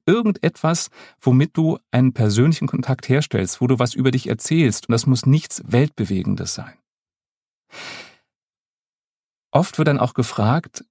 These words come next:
in Coachings, „Wie ist denn die Etikette? Also wie genau muss ich mich verhalten im Bewerbungsgespräch? Wem gebe ich zuerst die Hand? Wenn da der Chef ist und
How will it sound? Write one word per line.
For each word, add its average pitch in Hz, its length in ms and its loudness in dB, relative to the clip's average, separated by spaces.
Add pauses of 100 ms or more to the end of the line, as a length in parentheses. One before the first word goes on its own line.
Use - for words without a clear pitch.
(420)
in 113 120 2
Coachings, 151 800 0 (340)
„Wie 135 240 2
ist - 240 -2
denn 135 100 4
die 127 160 -4
Etikette? - 720 -4
Also 104 340 2
wie 180 200 0
genau 110 420 2
muss 131 480 2
ich - 220 -2
mich 123 200 2
verhalten 110 680 0
im 101 160 2
Bewerbungsgespräch? 98 1080 -2 (500)
Wem 160 420 4
gebe 120 240 2
ich - 100 -6
zuerst 117 400 0
die 98 140 0
Hand? 85 340 -6
Wenn 117 160 4
da 113 280 0 (420)
der 110 80 4
Chef - 280 0
ist - 440 -2
und 143 220 2